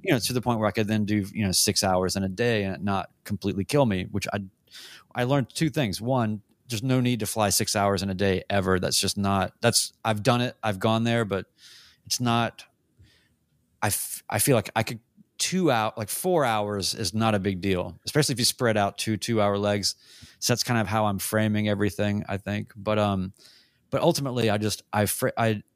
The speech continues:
I, when I, when I thought about how to do this trip, I just thought, um, you know, as far as lessons learned, you know, scale back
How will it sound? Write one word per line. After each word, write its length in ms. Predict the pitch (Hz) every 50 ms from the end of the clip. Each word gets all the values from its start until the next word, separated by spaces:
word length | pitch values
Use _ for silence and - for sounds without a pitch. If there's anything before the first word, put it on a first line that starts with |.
| _ _ _ _ -
I, 100 | 110 113
when 200 | 101 113 110 120 110
I, 20 |
when 180 | - - 110 104
I 60 | 101
thought 220 | - - 123 131
about 300 | 143 135 123 123 117 -
how 120 | - 107 110
to 80 | 110 104
do 160 | 98 113 107
this 180 | 107 104 -
trip, 300 | - - - 110 101 -
I 80 | - 98
just 180 | 95 95 - -
thought, 300 | - 101 98 101 - - _ _ _ _ _ _ _ _ _ _ _ _ _ _ _ - - - - - - - - - - _ _ -
um, 720 | - 113 107 101 101 98 95 95 92 92 92 90 92 - - - - _
you 80 | - 117
know, 60 | 107
as 120 | 98 -
far 200 | - - 113 110
as 160 | 107 92 -
lessons 400 | 107 113 107 - - 110 95 82
learned, 360 | 98 101 101 101 101 98 - - _ _ _ _ _
you 180 | - 117 104
know, 100 | 92 90 - -
scale 500 | - - - - - 131 127 135 135 120
back 420 | 117 117 113 113 110 - -